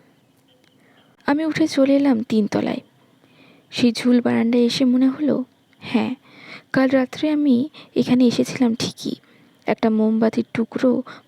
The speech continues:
পড়ে আছে। মিলিও কাল রাত্রে এসেছিল এখানে। সকালবেলা মিলির চেহারা একেবারে অন্যরকম। স্নান করে নিয়েছে, তাপসের সঙ্গে কী একটা কথা বলছে, খুব হাসছে। বুঝলাম,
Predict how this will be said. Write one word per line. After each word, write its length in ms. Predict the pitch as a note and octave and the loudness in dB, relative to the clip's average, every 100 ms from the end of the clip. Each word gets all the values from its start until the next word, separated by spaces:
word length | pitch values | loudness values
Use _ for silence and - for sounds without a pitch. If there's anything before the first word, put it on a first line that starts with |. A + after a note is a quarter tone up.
| - | -4
পড়ে 260 | A3+ G#3 - | 2 2 0
আছে। 340 | - - B3+ - - - - - | -6 -6 -6 -8 -18 -20 -20 0
মিলিও 340 | B3 C4+ C#4 E4 | 4 6 4 2
কাল 220 | - D4+ | 2 0
রাত্রে 320 | D4+ C#4+ - | 0 0 0
এসেছিল 360 | B3 B3+ - - | 2 0 -2 -2
এখানে। 400 | G2+ - G#3 C4 - _ _ _ _ _ _ _ _ _ _ _ _ _ | -2 -2 -4 -6 -10 _ _ _ _ _ _ _ _ _ _ _ _ _
সকালবেলা 720 | - D4+ D4 D#4+ D#4+ D#4 A3 - | -2 0 2 2 2 2 0 0
মিলির 340 | A#3+ B3 B3+ B3+ | 2 4 4 0
চেহারা 400 | - A#3+ A#3+ C4 | 0 0 2 0
একেবারে 360 | A#3+ C4 C4 A#3+ | -2 -2 0 2
অন্যরকম। 580 | G#3+ G#3 - - A#3+ B3 - - - - | 0 -2 -4 -4 -8 -8 -14 -20 -20 -8
স্নান 360 | - A3+ G#3+ | 0 0 0
করে 220 | A3 G#3 | 0 0
নিয়েছে, 480 | A3 A3 A3+ - B3 C4 _ - _ _ - | 2 2 -2 -2 -6 -6 _ -20 _ _ -4
তাপসের 400 | C#4+ C#4+ D#4+ D#4+ | -2 0 -2 -2
সঙ্গে 340 | - D4+ D#4 | -4 -4 -4
কী 260 | D4 - D4 | -6 -2 0
একটা 260 | C#4 - C#4+ | 0 -4 -6
কথা 280 | A#3 - B3 | -6 -4 -4
বলছে, 460 | A3 A#3+ - C4 - - - - | -4 -4 -4 -6 -6 -14 -20 -6
খুব 200 | - C#4 | -2 0
হাসছে। 480 | - A3 - - - - _ _ _ - - _ - | 0 -6 -6 -8 -8 -10 _ _ _ -20 -20 _ -2
বুঝলাম, 500 | A3+ A3 - A3 A#3 | 2 2 0 -4 -4